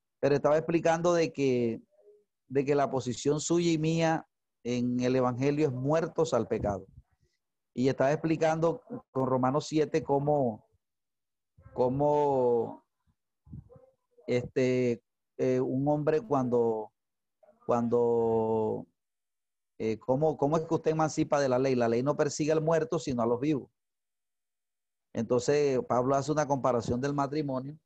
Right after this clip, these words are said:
y dice que, que la mujer casada está por, sujeta por ley al marido mientras éste vive. O sea que cuando dos personas se casan, lo único que disuelve esa, esa,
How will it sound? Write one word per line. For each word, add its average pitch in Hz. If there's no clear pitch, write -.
y 123
dice 123
que, 127
que 127
la 127
mujer 123
casada 147
está 143
por, 139
sujeta 127
por 127
ley 123
al 135
marido 131
mientras 120
éste 120
vive. 143
O -
sea 151
que 143
cuando 123
dos 123
personas 151
se 160
casan, 147
lo 131
único 156
que 143
disuelve 151
esa, 139
esa, 123